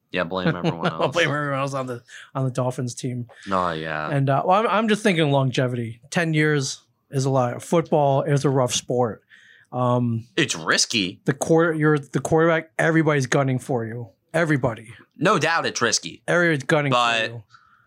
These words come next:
Speaker 1: but, I mean, <laughs> that offensive line, it's really good. He's not gonna be getting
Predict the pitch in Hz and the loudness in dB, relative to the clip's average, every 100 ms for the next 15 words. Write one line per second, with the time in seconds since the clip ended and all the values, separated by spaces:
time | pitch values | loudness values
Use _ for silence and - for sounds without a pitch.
0 | _ _ _ _ _ _ _ _ _ _ | _ _ _ _ _ _ _ _ _ _
1 | - - 107 113 117 120 120 120 117 117 | -20 -12 -8 -2 0 0 0 0 0 0
2 | 120 120 117 107 - 117 104 104 104 107 | 0 -2 -2 -4 -2 -2 0 0 2 2
3 | 104 113 101 95 87 87 92 98 85 - | 2 -2 -4 -4 0 0 0 -2 -6 -8
4 | 87 90 90 82 78 80 98 _ 82 85 | -6 -4 -4 -6 -6 -6 -10 _ -14 -12
5 | 80 82 87 85 87 92 85 82 82 76 | -12 -8 -4 -4 -4 -8 -8 -10 -6 -6
6 | 78 76 76 | -6 -8 -14